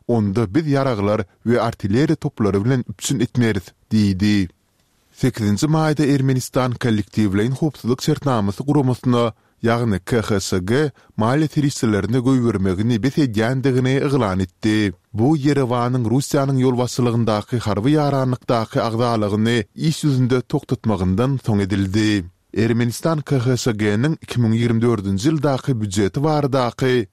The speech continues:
iki müň ýigirme üçinji ýylyň ýigirme üçinji noýabryndaky netije gol goýmakdan we bu guramanyň hereketlerini maliýeleşdirmekden saklanar diýip, Ermenistanyň daşary işler ministrliginiň medeniýet wekili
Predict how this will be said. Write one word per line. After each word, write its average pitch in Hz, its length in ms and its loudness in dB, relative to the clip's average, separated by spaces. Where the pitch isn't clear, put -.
iki - 180 -4
müň 117 220 2
ýigirme 113 280 0
üçinji 104 340 0
ýylyň 151 220 2
ýigirme 123 240 0
üçinji 101 360 -4
noýabryndaky 127 840 0
netije 120 560 0
gol 120 220 0
goýmakdan 127 640 0
we 104 380 0
bu 160 120 2
guramanyň 139 560 0
hereketlerini 131 800 0
maliýeleşdirmekden 127 1000 0
saklanar 120 460 0
diýip, 147 280 0
Ermenistanyň 107 800 0
daşary 104 320 -2
işler 156 240 -2
ministrliginiň 139 840 0
medeniýet 127 400 0
wekili 123 680 2